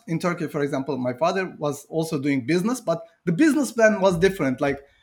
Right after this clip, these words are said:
uh, the business mindset was different back then. Like, my father's business style is totally different. So wh-, when I get into the, uh, startup, I was telling my father, and, and he was getting, uh,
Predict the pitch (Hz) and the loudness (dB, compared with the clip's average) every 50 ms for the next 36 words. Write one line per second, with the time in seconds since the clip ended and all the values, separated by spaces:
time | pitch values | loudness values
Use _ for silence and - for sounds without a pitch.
0 | _ _ - 170 160 160 156 156 156 156 156 156 180 175 175 220 226 214 240 240 | _ _ -2 2 6 6 8 8 8 6 4 4 2 2 4 4 4 6 6 4
1 | 226 226 208 180 180 214 254 254 - - 220 190 175 160 156 156 151 139 156 156 | 2 2 2 4 6 6 6 4 4 2 -2 0 2 4 4 4 4 2 0 -2
2 | - 160 139 131 123 - - - _ 143 156 160 160 - - 143 127 120 127 139 | 0 -2 -2 -2 -2 -6 -12 -18 _ -2 0 0 0 0 -2 -4 -4 -4 -4 -4
3 | 139 131 117 - - 139 135 - - 156 143 131 127 117 - _ 127 123 113 131 | -6 -6 -6 -4 -4 -4 -4 -2 -2 -4 -4 -4 -6 -8 -10 _ -12 -8 -6 -6
4 | 131 - - - 175 180 180 165 - 156 147 147 - - 175 165 - 160 143 139 | -6 -6 -6 -4 -2 -2 -2 -2 -4 -10 -12 -10 -6 -4 -4 -4 -4 -4 -4 -2
5 | 135 156 151 - 117 110 113 - _ _ _ _ _ _ - - 175 170 165 160 | -2 -2 -4 -4 -8 -10 -10 -12 _ _ _ _ _ _ -4 -2 0 0 0 -2
6 | - - - _ _ - 135 160 160 160 160 147 180 180 175 180 190 196 196 190 | -4 -8 -18 _ _ -2 2 4 4 4 2 2 0 0 2 2 4 4 2 2
7 | 180 185 208 208 220 233 214 208 220 208 208 202 196 180 - - - 165 156 160 | 2 2 0 2 2 0 0 0 0 2 2 2 0 0 -6 -8 -2 0 2 4
8 | 156 156 151 156 156 156 156 151 - _ _ _ _ _ _ - - - - 226 | 6 6 6 6 6 4 2 -2 -6 _ _ _ _ _ _ -16 -10 -2 2 4
9 | 233 226 233 233 202 220 220 - - - - 175 180 185 202 202 - 226 220 220 | 4 4 6 4 2 2 2 -2 -12 -4 2 4 4 4 4 2 2 0 2 2
10 | 214 196 180 175 175 170 - 202 196 190 214 202 180 170 170 - 190 180 170 196 | 2 2 2 0 0 0 -2 -2 0 0 0 0 0 -2 -2 -2 -2 -2 0 0
11 | 208 202 196 180 160 196 196 202 214 185 - - - 170 147 165 160 156 156 151 | 0 0 0 0 0 -2 -2 -2 -4 -8 -8 -8 -10 -8 -2 0 2 4 4 4
12 | 151 | 2